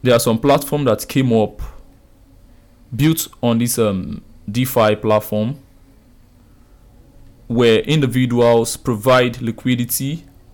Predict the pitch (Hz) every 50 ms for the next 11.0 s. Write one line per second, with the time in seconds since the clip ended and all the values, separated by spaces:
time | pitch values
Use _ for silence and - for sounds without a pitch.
0 | _ - - 127 127 135 151 175 185 - - - - - _ _ _ - _ _
1 | - - _ _ _ _ - - 120 107 107 98 - - 135 139 139 139 - -
2 | 151 147 147 131 135 165 170 - - - - - - - _ - - - - -
3 | - - - - - - - - - - - - - - - - _ - - -
4 | - - - - - 123 117 113 110 113 113 120 131 143 139 139 - 135 120 113
5 | 107 110 117 123 127 127 131 131 - - - - - - - - - - - -
6 | - - - - _ _ - - - 117 123 123 147 170 156 139 131 139 135 139
7 | 135 127 110 101 123 123 120 - - 95 98 - - - 113 113 113 113 - 123
8 | 131 120 120 127 123 113 104 92 - - - 92 85 85 - _ - - - -
9 | - - - - - - - 151 135 131 131 - - - 131 135 127 127 123 117
10 | 127 135 135 131 113 - 170 190 196 - - 143 127 107 107 104 - - - -